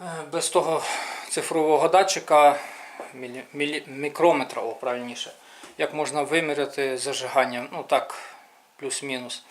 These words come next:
ну, майже до міліметра. Ось. <clears throat> Тому, друзі, дивимося, не переключаємося. Ну, не знаю, сьогодні рано був туман, в принципі, чи буде дощ, чи не буде. Я думаю, що його не буде. Ось,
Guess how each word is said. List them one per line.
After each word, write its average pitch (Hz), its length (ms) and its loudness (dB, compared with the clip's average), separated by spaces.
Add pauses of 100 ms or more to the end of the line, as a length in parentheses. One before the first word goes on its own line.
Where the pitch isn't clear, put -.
(680)
ну, 139 60 -12
майже 143 320 2
до 139 120 -6
міліметра. 135 560 -2 (540)
Ось. 127 380 -6 (240)
<clears throat> 185 60 -12 (1000)
Тому, 147 200 -8
друзі, 147 300 -4
дивимося, 147 420 0
не 143 100 -4
переключаємося. 143 920 2 (360)
Ну, 143 140 -14 (100)
не 127 60 -14
знаю, 135 300 -4
сьогодні 135 380 -4
рано 139 220 2
був 135 220 -8
туман, 165 380 2 (480)
в - 40 -20
принципі, 131 520 -6
чи - 160 -12
буде 135 220 -12
дощ, 139 240 -10
чи 143 160 -16
не 135 80 -18
буде. 165 240 -16 (880)
Я 147 120 -14
думаю, 139 340 -14
що - 160 -16
його 131 220 -10
не 131 100 -14
буде. 147 300 -8 (1500)
Ось, 127 300 -10